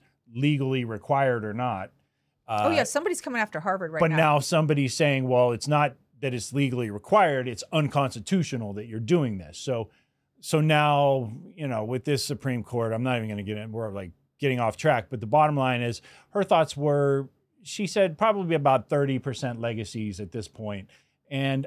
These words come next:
Speaker 1: I didn't find that to be really an unreasonable number in a way. It's a little higher than I think you would think. I don't know, maybe not. Like, if you're going to Alabama and you're in a sorority and all that other stuff, it's like your mom went, your grandma went,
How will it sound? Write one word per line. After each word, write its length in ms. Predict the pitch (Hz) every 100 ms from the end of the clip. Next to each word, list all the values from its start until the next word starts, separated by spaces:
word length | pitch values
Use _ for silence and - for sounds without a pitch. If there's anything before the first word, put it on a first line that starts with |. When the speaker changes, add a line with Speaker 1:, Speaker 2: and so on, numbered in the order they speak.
| -
Speaker 1:
I 120 | 202
didn't 220 | 226 226
find 360 | 143 180 170 165
that 180 | 165 -
to 80 | 143
be 380 | 151 143 139
really 380 | 135 131 147 151
an 120 | 139
unreasonable 680 | 131 127 123 143 139 160 175
number 480 | 175 160 160 190 196 _ _ _ _ _
in 120 | - 151
a 60 |
way. 500 | 135 135 143 170 185 -
It's 200 | 160 147
a 40 |
little 480 | 151 170 190 180 156 - _
higher 400 | - 147 180 208
than 200 | 202 196
I 100 | 156
think 220 | 151 175
you 80 | 180
would 160 | 165 147
think. 240 | 170 175
I 120 | 170
don't 120 | 247 277
know, 140 | 233
maybe 220 | 151 175
not. 220 | 202 202 139
Like, 200 | 143 143
if 120 | 135
you're 80 | 156
going 180 | 190
to 100 | 165
Alabama 600 | 151 160 147 143 156 175
and 200 | 185 165
you're 120 | 139 147
in 80 |
a 60 | 147
sorority 600 | - 139 170 180 175 175
and 140 | 143 135
all 120 | 147
that 160 | 151
other 180 | 151 175
stuff, 260 | 139 151 127
it's 100 | -
like 180 | 135 120
your 80 | 123
mom 280 | 160 175
went, 220 | 170 175 160
your 100 | 117
grandma 400 | 160 170 165 165
went, 320 | 165 165 156